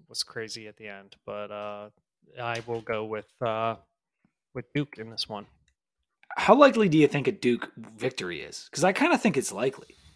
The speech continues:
Speaker 1: I think there's a really good chance, uh,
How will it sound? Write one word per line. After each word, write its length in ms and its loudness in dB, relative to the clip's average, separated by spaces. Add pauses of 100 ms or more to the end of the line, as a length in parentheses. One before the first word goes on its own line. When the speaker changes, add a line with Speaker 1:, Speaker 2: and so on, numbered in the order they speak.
(1040)
Speaker 1:
I 60 6
think 160 8
there's 180 10
a 60 2
really 240 0
good 160 -8
chance, 540 -8
uh, 400 2